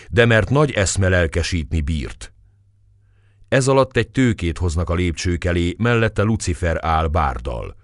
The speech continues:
Ádám lehajtja fejét. Első demagóg. Végezzétek ki, éljen a haza! Lucifer, felsugva. Szép búcsú, nem de? Nos, vitéz uram,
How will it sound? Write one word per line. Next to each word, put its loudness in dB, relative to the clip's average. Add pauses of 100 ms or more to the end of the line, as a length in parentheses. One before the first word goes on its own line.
(300)
Ádám 4
lehajtja -2
fejét. -10 (760)
Első 2
demagóg. -4 (420)
Végezzétek 4
ki, 0 (120)
éljen 6
a 4
haza! 2 (580)
Lucifer, -4 (120)
felsugva. -2 (540)
Szép 0
búcsú, -2
nem -2
de? -4 (840)
Nos, 2
vitéz -2
uram, -4